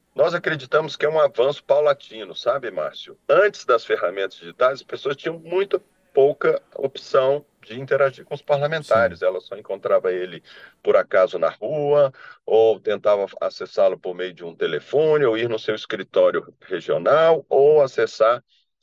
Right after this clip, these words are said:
Speaker 1: o, a Câmara, o Senado, por exemplo, no nosso caso aqui, né, em Brasília. E vir pra Brasília, você sabe, é muito caro, muito difícil, et cetera.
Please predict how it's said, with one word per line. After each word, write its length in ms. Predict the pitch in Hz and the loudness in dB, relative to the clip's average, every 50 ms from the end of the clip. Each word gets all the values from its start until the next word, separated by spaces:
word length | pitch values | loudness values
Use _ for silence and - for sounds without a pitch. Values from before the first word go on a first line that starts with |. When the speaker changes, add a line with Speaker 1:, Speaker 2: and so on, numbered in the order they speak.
| _ _ | _ _
Speaker 1:
o, 340 | - 101 101 104 101 95 - - | -12 -8 -6 -4 -2 -2 -2 -2
a 400 | - 92 92 90 90 87 82 - - | -2 -2 0 0 0 -2 -2 -4 -4
Câmara, 420 | - 110 107 110 110 117 113 110 | -2 -2 0 0 -2 -4 -4 -6
o 60 | 107 | -8
Senado, 440 | - - 104 95 90 90 92 95 - | -8 -8 -10 -8 -6 -4 -6 -6 -6
por 180 | - - 95 90 | -8 -12 -12 -10
exemplo, 280 | 90 90 90 - 98 | -10 -12 -14 -14 -14
no 80 | 95 90 | -12 -4
nosso 260 | 90 92 92 - - | -2 -2 -2 -2 -4
caso 360 | - 90 90 98 104 101 104 | -2 0 2 2 2 0 -4
aqui, 360 | 90 - - - 95 104 110 - _ _ _ _ _ _ _ | -8 -8 -10 -16 -18 -18 -20 -20 _ _ _ _ _ _ _
né, 240 | 87 90 90 90 - | -4 0 0 0 0
em 120 | - - 92 | -2 -4 -2
Brasília. 420 | 95 110 110 101 87 90 87 87 | 2 2 2 2 -2 -8 -14 -14
E 40 | 82 | -14
vir 200 | - 101 104 110 | -12 -12 -10 -4
pra 140 | - 107 104 | -2 -2 0
Brasília, 420 | 101 104 101 92 - 104 - - | 2 2 2 2 0 -4 -12 -14
você 60 | - | -16
sabe, 260 | - - 110 104 98 95 | -6 -2 -2 -2 0 -2
é 40 | |
muito 220 | 95 101 101 - _ - | -4 -6 -8 -12 _ -4
caro, 260 | - 101 101 98 92 | 0 2 2 2 0
muito 260 | 90 92 92 - - | -2 -8 -10 -10 -12
difícil, 520 | - 87 - - 101 101 104 - - 104 | -18 -20 -18 -16 -16 -16 -14 -8 -4 -4
et 100 | 98 - | -4 -4
cetera. 380 | - - - 80 - - - - | -4 -2 0 0 0 -2 -4 -12